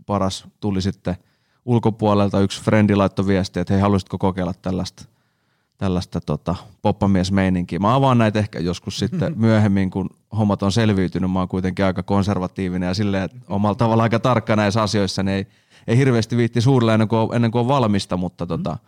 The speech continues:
Speaker 1: mä ajattelin, että no miksei, että mä oon vältellyt vähän näitä tätä ylikunnoa. Vä-, vähän jotain kokeillut, vähän vältellyt, koska on ajatellut, että siinä on kuitenkin kallis hinta maksettavaksi,
Speaker 2: Mm.
Speaker 1: sit kun sä lähdetkin kokeilemaan jotain, vaikka nyt olisi sitten joku syöpä ja sä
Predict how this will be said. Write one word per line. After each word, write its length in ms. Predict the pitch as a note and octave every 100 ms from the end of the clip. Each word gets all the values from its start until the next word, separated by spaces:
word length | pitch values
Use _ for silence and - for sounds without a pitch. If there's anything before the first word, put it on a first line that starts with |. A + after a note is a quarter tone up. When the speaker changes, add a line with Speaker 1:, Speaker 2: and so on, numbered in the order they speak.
| _ _ -
Speaker 1:
mä 60 |
ajattelin, 220 | C#3+ - D#3+
että 80 |
no 40 | E3
miksei, 460 | F3 E3+ - G2
että 140 | F#2 A2
mä 60 |
oon 120 | A#2+ A#2
vältellyt 440 | A#2+ G#2+ G2+ F#2+
vähän 240 | G2 G2
näitä 240 | F#2+ F2+ F#2
tätä 120 | F#2
ylikunnoa. 460 | F#2+ F#2+ F#2+ F#2 F2+
Vä-, 200 | G#2 A#2+
vähän 220 | A#2 E3 D3
jotain 320 | C#3 C3 A#2
kokeillut, 420 | C3+ B2 A2+ G#2+
vähän 220 | A#2 A2+
vältellyt, 420 | A2+ G#2+ G#2 G2
koska 300 | - G2 -
on 60 | G2
ajatellut, 300 | G2 G2 G2
että 80 | F2+
siinä 120 | G#2
on 60 | F#2+
kuitenkin 300 | G#2+ G2+ F#2+
kallis 320 | G#2+ G2 F#2+
hinta 180 | G2+ G2
maksettavaksi, 600 | G#2 G2 - - G2 D3
Speaker 2:
Mm. 40 |
Speaker 1:
sit 140 | C3 -
kun 120 | G2+
sä 80 | G2
lähdetkin 380 | G2 F2+ - - _ _ _ _
kokeilemaan 500 | - G#2 G2+ F#2 F#2
jotain, 320 | F#2+ F#2 F#2 F#2
vaikka 240 | F2+ F#2+
nyt 140 | F#2+
olisi 240 | G2 G2 -
sitten 280 | G2 - F#2+
joku 200 | F#2 F#2
syöpä 400 | G#2+ G2 F#2 F#2
ja 120 | F#2
sä 160 | G2